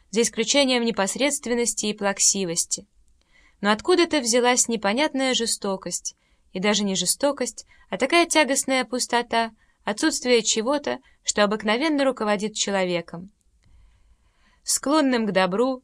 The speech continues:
и творящим зло. Поэтому подросток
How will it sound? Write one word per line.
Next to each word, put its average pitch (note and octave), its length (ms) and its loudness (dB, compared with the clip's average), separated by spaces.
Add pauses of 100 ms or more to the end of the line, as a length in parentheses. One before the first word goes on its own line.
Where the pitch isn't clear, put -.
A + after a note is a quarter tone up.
и C4 120 -6
творящим F#3+ 720 2
зло. D#3+ 420 -4 (800)
Поэтому D4 460 2
подросток A#3+ 720 0